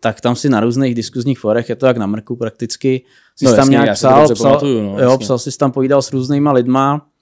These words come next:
Speaker 1: a s Davidem jsme si taky párkrát napsali, spíš jako v rámci nějakých témat, který tam probíhaly, než jako cíleně mezi sebou.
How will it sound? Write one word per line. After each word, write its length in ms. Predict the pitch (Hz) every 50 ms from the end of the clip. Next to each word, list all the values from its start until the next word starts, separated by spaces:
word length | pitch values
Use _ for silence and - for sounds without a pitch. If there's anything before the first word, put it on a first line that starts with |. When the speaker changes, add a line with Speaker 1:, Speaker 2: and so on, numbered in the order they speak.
| _ _ _ _ _ _ _ _ _ _ _ _ -
Speaker 1:
a 440 | 113 113 117 117 120 120 117 113 117 117
s 140 | 110 113 113
Davidem 420 | 117 131 120 117 127 131 135 135
jsme 180 | 131 - - 127
si 140 | - - 160
taky 200 | 123 - - 120
párkrát 340 | - 127 120 120 - 139 131
napsali, 500 | 131 123 117 - - 135 135 131 131 123
spíš 240 | - - - 131
jako 160 | 127 - - 147
v 40 |
rámci 300 | 139 131 120 127 - -
nějakých 300 | 143 135 123 - 156 139
témat, 300 | - 127 120 117 120 113
který 220 | - - 120 120 117
tam 160 | 123 123 117
probíhaly, 480 | 117 120 107 120 120 113 113 113 117 117
než 160 | 117 110 -
jako 260 | 117 - - 123 117
cíleně 400 | 113 - - 127 120 117 120 123
mezi 220 | 120 117 117 135
sebou. 520 | 120 - 110 104 110 117 123 127 131 135